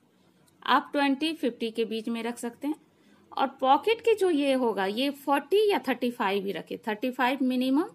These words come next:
और फ़ोर्टी मैक्सिमम। इससे ज़्यादा अगर आपके पल्ले में फं-, फंदे कम हैं तो आप इधर फिफ्टी कर दीजिए ट्वेंटी के बजाय, या इधर कम कर दीजिए। लेकिन पॉकेट की जो दूरी होगी वो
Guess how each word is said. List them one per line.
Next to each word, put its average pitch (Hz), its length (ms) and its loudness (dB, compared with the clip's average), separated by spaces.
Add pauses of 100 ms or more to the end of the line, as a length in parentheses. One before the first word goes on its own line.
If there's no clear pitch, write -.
(160)
और 214 180 -4
फ़ोर्टी 202 360 -6
मैक्सिमम। 180 560 -8 (420)
इससे 359 260 -2
ज़्यादा 262 400 0 (360)
अगर 220 240 0
आपके 220 300 0
पल्ले 226 340 0
में 226 180 -6 (360)
फं-, 220 220 -4
फंदे 220 400 0
कम 226 320 2
हैं 254 380 -2
तो - 80 -6
आप 190 260 4
इधर 202 400 -4 (420)
फिफ्टी 269 320 -4
कर 277 200 -4
दीजिए 269 400 -8 (360)
ट्वेंटी 226 280 -2
के 220 160 -4
बजाय, 202 380 -4 (800)
या 190 200 2
इधर 226 320 2
कम 277 220 0
कर 262 180 -2
दीजिए। 247 400 -6
लेकिन 311 440 -2 (280)
पॉकेट 262 400 -2
की 359 120 -4
जो 269 180 -2
दूरी 254 260 -2
होगी 240 240 -2
वो 294 160 -4